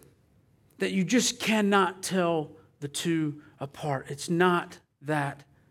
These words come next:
simple. And that's why in James five, James says, "You also be patient, establish your hearts,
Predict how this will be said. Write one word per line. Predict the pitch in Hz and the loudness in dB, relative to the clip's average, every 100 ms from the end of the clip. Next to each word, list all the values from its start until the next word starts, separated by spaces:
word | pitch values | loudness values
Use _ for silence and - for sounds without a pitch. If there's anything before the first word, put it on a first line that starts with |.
| _ | _
simple. | - - 151 143 123 104 - - _ _ _ _ _ _ _ _ _ _ _ - | -10 -4 -2 -2 -4 -10 -16 -20 _ _ _ _ _ _ _ _ _ _ _ -4
And | 202 | -2
that's | 196 | 2
why | 180 | 4
in | 156 | 4
James | 139 185 180 165 - | 4 4 4 0 -4
five, | - 185 180 170 156 | 4 8 10 10 8
James | 143 185 185 180 - | 4 4 4 4 2
says, | 180 170 151 | 4 4 4
"You | 202 208 | 0 2
also | 202 202 208 175 | 2 4 2 2
be | 147 220 220 196 - - - | 4 4 4 0 -8 -20 -4
patient, | 190 208 - 208 180 | 2 4 4 2 2
establish | 185 175 202 196 190 196 - | 0 -2 2 4 4 2 2
your | 185 | -2
hearts, | - 190 165 - - | 2 2 2 -2 -8